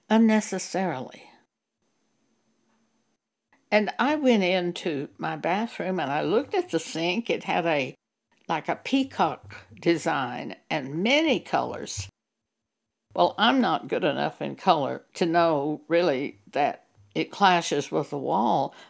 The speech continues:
but I thought I could see some of the feathers that were the color of the tile in the wall. And this is secular. This is something that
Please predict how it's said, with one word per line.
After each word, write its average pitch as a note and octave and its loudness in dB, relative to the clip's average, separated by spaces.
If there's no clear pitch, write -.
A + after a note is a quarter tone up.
but F3 4
I G#3+ 0
thought F3 2
I G3 2
could B3+ -6
see E3+ 0
some E3+ 0
of C3+ -2
the D#3 -2
feathers E3 -2
that - -4
were D#3 -2
the D3 -6
color E3 2
of D3+ -2
the C3+ -8
tile C#3+ -4
in C#3 -6
the C#3 -6
wall. D3 -2
And G#3+ 2
this E4 2
is A3 0
secular. A#3+ 0
This D#4+ 4
is A#3+ 4
something B3 4
that G3+ 2